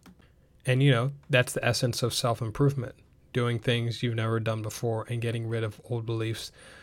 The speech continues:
that no longer serve you. And that's what I want for you. I want everyone to fix the problems in their lives, because if everyone was happy with themselves and fixed the problems with their lives and was, you know, concerned with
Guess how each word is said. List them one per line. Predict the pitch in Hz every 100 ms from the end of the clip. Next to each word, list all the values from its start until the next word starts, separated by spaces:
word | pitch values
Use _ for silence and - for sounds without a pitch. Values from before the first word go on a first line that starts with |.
| - -
that | 127
no | 151
longer | 165 147 123
serve | - 120 120
you. | 117 131 - - _ _ -
And | 117
that's | 117 131
what | 117
I |
want | 120 151
for | 143 120
you. | 127 139 - _ _ _ -
I |
want | 120 117 107
everyone | 131 127 117 113 98
to | - 123
fix | - 113
the | -
problems | 110 123 113 110
in | 120
their | 110
lives, | 110 110 117 -
because | 123 127 117 107
if | 117
everyone | 131 131 123 117 - - - -
was | -
happy | - 147 143
with | 131 117
themselves | 117 - 120 120 110
and | 117
fixed | - 135 -
the | -
problems | - 120 113
with | 113 113
their | 110
lives | 110 110 110 123
and | 113
was, | 110 - - - - - _
you | 127
know, | 113
concerned | - 113 - 139 127 120 123
with | 117 -